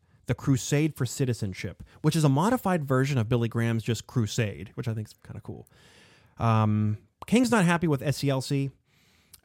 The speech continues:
He says they're behaving, I don't know if he says it, but th-, it, this idea of, like, they're behaving like a council of barons, long-winded, s-, uh, this resonated with me. If anyone's ever been to any political meetings or union meetings or just meetings in general or family gatherings,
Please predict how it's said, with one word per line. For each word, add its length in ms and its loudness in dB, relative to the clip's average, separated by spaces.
He 320 0
says 1000 -4
they're 80 0
behaving, 600 0
I 40 -4
don't 100 2
know 40 2
if 80 -4
he 140 -8
says 260 -6
it, 140 -8
but 160 -6
th-, 140 -6
it, 180 -6
this 220 -4
idea 260 2
of, 60 0
like, 120 0
they're 200 2
behaving 440 2
like 180 4
a 60 -14
council 440 0
of 140 -4
barons, 460 0
long-winded, 840 4
s-, 180 -10
uh, 180 2
this 200 4
resonated 360 0
with 160 -2
me. 340 0
If 120 -6
anyone's 260 4
ever 140 2
been 100 2
to 60 2
any 100 2
political 320 -2
meetings 500 2
or 280 -4
union 360 4
meetings 380 2
or 300 -2
just 320 -4
meetings 400 2
in 80 4
general 340 4
or 100 2
family 280 2
gatherings, 440 0